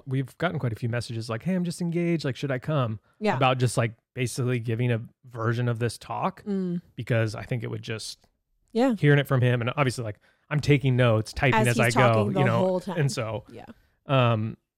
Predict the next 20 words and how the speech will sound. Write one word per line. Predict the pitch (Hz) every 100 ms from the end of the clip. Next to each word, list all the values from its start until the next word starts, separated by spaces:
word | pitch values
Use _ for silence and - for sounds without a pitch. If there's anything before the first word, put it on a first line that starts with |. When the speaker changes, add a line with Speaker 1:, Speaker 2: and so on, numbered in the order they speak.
| _ _ _ -
Speaker 1:
so, | 131 120 117 -
and | 139 123
then | 120 - -
watch | 160 214
out. | 269 - _ _ _ -
Speaker 2:
Oh, | 233 - _ -
okay. | 208 170 _ _
For | 214
what? | 190 - _ _ _
Speaker 1:
Uh, | 131 123 117 113 - _ _ -
creeping | - 165 165 151
separateness | - 147 139 143 131 131 -
that | 131
erodes | 123 120 120 120 -
compa-, | 127 113 110 -
erodes | 135 127 131 123 -
companionship. | 110 107 110 107 - - - 156 -
Speaker 2:
Mm-hmm. | 180 165 160
Speaker 1:
So, | - 123
like, | 117